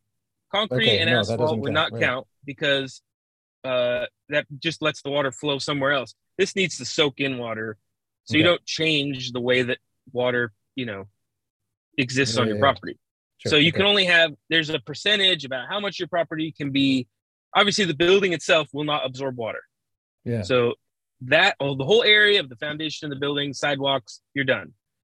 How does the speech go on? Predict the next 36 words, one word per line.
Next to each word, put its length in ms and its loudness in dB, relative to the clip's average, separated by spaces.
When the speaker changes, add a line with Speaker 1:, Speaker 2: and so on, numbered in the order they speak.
Speaker 2:
Yeah. 240 -2
Speaker 1:
Then 200 2
you 80 6
have 120 4
to 160 0
choose 200 0
the 60 2
rest 180 2
of 40 -20
it. 60 -14
So 160 -2
I 420 2
got 140 0
Speaker 2:
How 60 6
big 140 6
Speaker 1:
this 120 4
Speaker 2:
is 120 0
this? 80 -2
How 80 4
big 120 2
is 100 4
this 160 0
lot? 320 2
How 120 2
big 180 2
is 120 -4
the 80 -4
lot 300 -4
that 160 -8
you, 340 -6
uh, 240 -6
that 140 -6
you 160 -6
built 160 -4
on? 60 -4
Speaker 1:
Hmm. 60 -8